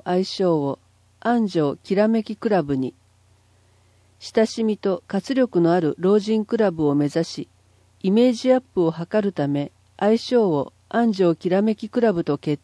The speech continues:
定し、四月一日から使用しています。これはみんな元気でキラキラしながら日々を楽しく過ごしましょうとの思いが込められています。老人クラブは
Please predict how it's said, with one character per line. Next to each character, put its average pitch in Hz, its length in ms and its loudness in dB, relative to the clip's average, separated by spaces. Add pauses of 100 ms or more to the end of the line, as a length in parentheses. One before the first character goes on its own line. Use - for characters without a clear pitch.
定 170 160 0
し、 - 280 -8 (560)
四 - 200 -6
月 226 240 2
一 233 280 -4
日 233 280 -2
か 170 120 -2
ら 143 200 -4
使 - 220 -4
用 185 180 4
し - 80 -12
て 185 140 0
い 170 120 2
ま 160 140 0
す。 - 260 -14 (1040)
こ 202 100 0
れ 202 140 4
は 190 240 0 (320)
み 247 180 4
ん 247 80 4
な 240 140 2
元 247 300 0
気 - 140 -6
で 160 220 -2 (120)
キ - 120 -2
ラ 262 160 4
キ 202 120 -4
ラ 156 100 2
し - 180 -8
な 196 160 0
が 165 120 -2
ら 143 180 -6 (100)
日 254 200 -4
々 190 220 2
を 165 60 -4
楽 202 260 0
し - 100 -10
く - 120 -6
過 - 160 -6
ご 175 120 0
し - 160 -6
ま 196 120 2
し - 160 -6
ょ 156 220 0
う - 20 -20 (200)
と 220 140 0
の 175 240 0
思 196 300 2
い 220 60 2
が 180 140 0
込 170 140 -4
め 180 120 4
ら 214 120 2
れ 196 120 0
て 151 120 -8
い 139 120 -2
ま 139 120 -4
す。 - 240 -16 (1040)
老 220 200 8
人 220 280 -2
ク 233 120 -4
ラ 214 120 2
ブ 170 140 -2
は 147 200 -4